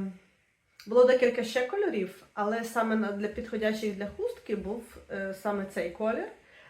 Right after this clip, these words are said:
на який я якраз і сподівалася. Я хотіла собі, е, таку вишневу, е, кольору шардоне хустку,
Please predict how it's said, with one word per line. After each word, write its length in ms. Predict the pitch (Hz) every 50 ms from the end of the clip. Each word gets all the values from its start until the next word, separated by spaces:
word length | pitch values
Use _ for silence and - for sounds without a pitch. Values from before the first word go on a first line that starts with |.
| - _
на 300 | - 208 202 196 196 196
який 400 | 190 190 190 190 - 214 220 214
я 140 | 202 208 202
якраз 340 | 202 202 202 208 196 190 202
і 40 | 208
сподівалася. 720 | - - 220 220 262 269 285 233 180 170 175 - - 180
Я 100 | 180 -
хотіла 340 | - - - - 202 190 190
собі, 320 | 190 - 190 185 190 190
е, 340 | 190 185 - - 185 185 180 185
таку 640 | 196 - - 202 196 190 190 190 185 180 180 185 180
вишневу, 720 | 190 196 - - 202 180 180 180 175 175 180 180 175 170 - - - - - - - - - - - - - _
е, 60 | - 190 190 190 185 190 190 190 185 185 -
кольору 300 | - 180 175 185 185 180
шардоне 720 | - - 190 180 180 - 190 185 190 185 180 175 170 170 175 -
хустку, 500 | 196 180 170 - - - - - 330 349